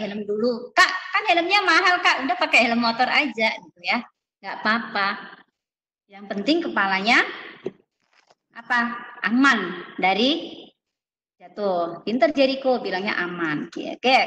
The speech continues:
kakak lanjutkan. Sekarang perhatikan kalimat berikut dengan teliti. Udin dan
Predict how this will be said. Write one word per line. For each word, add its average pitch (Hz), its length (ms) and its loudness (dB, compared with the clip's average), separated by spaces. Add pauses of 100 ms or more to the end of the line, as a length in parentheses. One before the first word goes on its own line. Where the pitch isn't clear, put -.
kakak 208 160 2
lanjutkan. 240 480 2 (4000)
Sekarang 285 400 -6
perhatikan 349 480 4
kalimat 320 400 4
berikut 233 560 2 (640)
dengan 214 320 0
teliti. 247 640 -2 (840)
Udin 240 800 0
dan 247 160 2